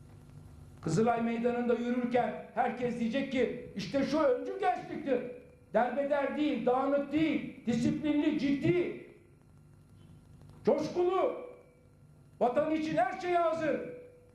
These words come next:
birikimli." Onun için değerli arkadaşlar, başka dönemlere benzemez girdiğimiz dönem.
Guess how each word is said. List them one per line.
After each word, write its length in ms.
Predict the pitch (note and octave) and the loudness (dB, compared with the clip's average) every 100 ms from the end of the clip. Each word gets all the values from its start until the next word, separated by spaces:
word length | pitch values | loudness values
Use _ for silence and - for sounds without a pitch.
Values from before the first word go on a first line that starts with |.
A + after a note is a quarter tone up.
| - - | -20 0
birikimli." 840 | B3+ E4+ E4+ F4+ F4+ F4+ - - - - - - - - - - - - - - - - - - - - - - - - - - - - - - | 2 2 2 2 2 2 0 -2 -14 -18 -20 -20 -20 -20 -20 -20 -20 -20 -20 -20 -20 -20 -20 -20 -20 -20 -20 -20 -20 -20 -20 -20 -20 -20 -6 2
Onun 200 | B3 C#4 | 4 4
için 400 | C4+ C#4 C#4 A3 | 2 0 2 2
değerli 320 | A3+ A#3+ A#3+ | 4 4 2
arkadaşlar, 680 | A3+ A#3 A3 G#3 A#3 C#4 - - - - | -2 -2 -4 -2 0 0 0 -6 -12 0
başka 360 | G#3 G#3+ A3+ G#3+ | 0 2 0 2
dönemlere 560 | G#3 G3+ G3+ G3 F#3+ | 2 2 0 0 0
benzemez 540 | F3+ F3+ F3+ A3+ B3 F#3+ | 0 0 2 2 2 0
girdiğimiz 480 | F3+ D#3+ D3+ C#3+ | -4 -6 -8 -8
dönem. 180 | - - | -10 -12